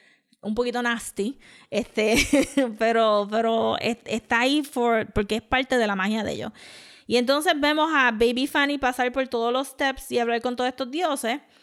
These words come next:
hasta que llega un punto donde necesita que se muera, ¿verdad? Eh, este, ella tiene que traer un sacrificio. Y pues como está pasando el tiempo toda la misma vez,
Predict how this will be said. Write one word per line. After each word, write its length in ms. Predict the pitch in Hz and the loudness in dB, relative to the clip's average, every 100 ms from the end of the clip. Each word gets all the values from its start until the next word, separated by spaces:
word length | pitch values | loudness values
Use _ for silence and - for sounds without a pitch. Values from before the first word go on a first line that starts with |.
| _ - | _ -8
hasta 260 | - 226 233 | -6 -2 0
que 120 | 226 | 2
llega 220 | 226 226 | 2 2
un 80 | 262 | 0
punto 300 | 262 320 285 | -2 -2 2
donde 500 | 254 220 214 208 202 - _ _ | 2 2 2 2 0 -4 _ _
necesita 720 | - 220 233 226 226 226 226 247 | -2 0 0 -2 -2 -2 0 0
que 440 | 247 240 233 - | 0 0 0 -6
se 220 | - - 214 | -10 -4 -2
muera, 640 | 214 226 226 226 220 240 | 2 2 4 2 2 -2
¿verdad? 380 | 208 202 240 247 | -2 2 2 2
Eh, 200 | 214 220 | 0 0
este, 440 | - - 202 196 220 | -4 -4 -4 -2 0
ella 180 | 240 247 | 0 0
tiene 260 | 247 240 | -2 -2
que 80 | 254 | -2
traer 240 | 208 202 | -2 -2
un 80 | 208 | -2
sacrificio. 640 | 214 208 208 - 202 - - _ _ _ _ _ _ _ _ - - | -4 -4 -6 -8 -12 -14 -18 _ _ _ _ _ _ _ _ -20 -8
Y 100 | 170 | -6
pues 120 | 190 | -6
como 220 | 190 180 170 | -6 -8 -8
está 160 | 175 | -8
pasando 340 | 180 180 190 190 | -8 -6 -4 -2
el 80 | |
tiempo 300 | 196 190 196 | -2 -4 -4
toda 180 | 196 190 | -4 -2
la 100 | 190 | 0
misma 280 | 202 202 208 | -2 -2 0
vez, 420 | 320 247 339 - | 0 0 -4 -10